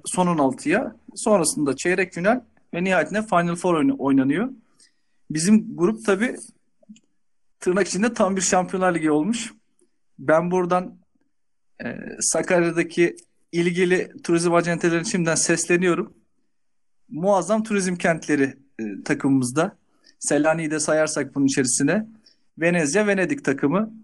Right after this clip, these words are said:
Tenerife, yanlış bilmiyorsam İspanya ama Kanarya Adaları takımı. E, Bonn var Almanya'dan. E, Çek Cumhuriyeti takımları var. Beni tek düşündüren konu, e, hepsi ekol ülkeler. Almanya ve Çek Cumhuriyeti takımlarını saymazsak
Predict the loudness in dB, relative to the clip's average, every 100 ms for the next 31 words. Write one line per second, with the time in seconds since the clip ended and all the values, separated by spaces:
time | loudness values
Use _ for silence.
0 | -6 -2 0 0 0 0 2 2 -2 -2
1 | 0 0 0 0 -2 _ _ _ -4 -4
2 | 0 0 2 0 0 -2 0 2 2 0
3 | -2 -2 -4 -2 2 0 0 -10 _ _
4 | _ _ _ _ _ -6 -4 -2 0 0
5 | 2 0 2 0 0 -2 0 0 -2 -4
6 | -16 _ _ _ _ _ -2 0 -2 -4
7 | -8 -12 -8 -2 -2 -2 -2 0 0 0
8 | -2 -2 -4 -4 0 2 2 2 2 0
9 | -6 _ _ _ 0 2 2 0 -2 0
10 | 0 0 2 0 0 0 0 0 -6 _
11 | _ _ _ -8 -4 -4 -2 -2 0 0
12 | 0 0 0 -2 -2 -4 -10 _ _ _
13 | _ _ _ _ _ -2 -2 2 0 0
14 | -2 -2 -2 0 0 2 0 -2 -2 0
15 | 0 0 0 0 0 0 -4